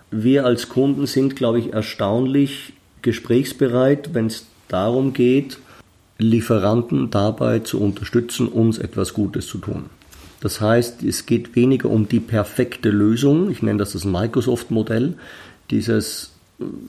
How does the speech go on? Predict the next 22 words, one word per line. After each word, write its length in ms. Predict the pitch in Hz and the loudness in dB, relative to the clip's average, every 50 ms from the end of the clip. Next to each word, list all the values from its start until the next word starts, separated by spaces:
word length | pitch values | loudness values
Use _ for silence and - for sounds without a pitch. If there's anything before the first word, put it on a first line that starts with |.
| - 359 - | -16 -14 -12
siebenundzwanzig 840 | - - - - - 143 135 131 117 - 123 117 110 - 107 95 110 | -8 -6 -4 2 2 4 4 4 2 2 0 0 2 0 -4 -2 0
neue 720 | 110 107 107 107 110 110 110 110 113 123 139 143 147 143 | 2 2 4 4 2 4 4 4 4 4 4 4 4 2
Funktionen 680 | 143 - 139 131 127 120 - - 139 123 127 127 127 120 | 0 0 0 0 0 -2 0 0 2 4 4 4 2 2
für 200 | - - 120 110 | 0 0 -2 0
PowerPoint, 640 | - 113 113 120 123 120 - 123 123 123 123 123 120 | 0 0 2 2 2 2 2 2 2 2 2 0 -2
von 180 | - - 104 98 | -2 -4 -2 0
dem 200 | 113 110 110 107 | 0 0 2 2
wir 120 | 117 113 | 2 2
ungefähr 380 | 113 117 113 113 110 113 113 107 | 2 2 2 2 2 2 0 0
vier 220 | - - 117 110 | 0 0 0 0
Prozent 400 | 107 107 107 - 107 104 98 101 | 2 0 0 0 0 -2 0 2
nutzen 360 | 113 123 123 - - - 139 | 2 2 0 0 -2 -2 -2
und 220 | - - 120 117 135 | 0 2 2 2 2
noch 140 | 123 107 | 2 2
eine 140 | 117 117 110 | 2 0 0
Funktion 420 | 113 127 113 107 - 123 110 104 - | 2 0 0 0 2 0 0 0 0
drauf 300 | - 110 107 107 - - | 0 0 0 0 0 0
und 100 | 110 107 | 0 0
noch 140 | 104 104 | 2 0
eine 140 | 107 101 98 | 0 0 0
Funktion 420 | - 104 98 95 - - - 101 - | 0 -2 -2 -2 -2 -2 -4 -4 -2
drauf. 360 | 90 - - - - - | -2 -4 -4 -4 -4 -8